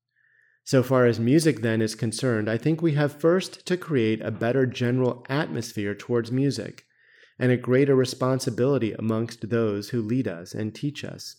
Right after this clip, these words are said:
Secondly, we must ensure that as many children as possible receive as much rudimentary instruction in music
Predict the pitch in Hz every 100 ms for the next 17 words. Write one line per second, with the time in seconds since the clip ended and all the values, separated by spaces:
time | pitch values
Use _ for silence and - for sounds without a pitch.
0 | _ - 170 170 160 120 123 123 127 127
1 | 127 147 180 - 214 175 - 123 123 120
2 | 113 113 117 123 135 165 190 185 - 151
3 | 151 143 135 - 127 135 - 120 113 113
4 | 113 135 131 117 113 127 139 170 - 139
5 | 156 143 135 135 143 143 135 123 - 131
6 | 127 131 113 127 120 147 185 - 110 -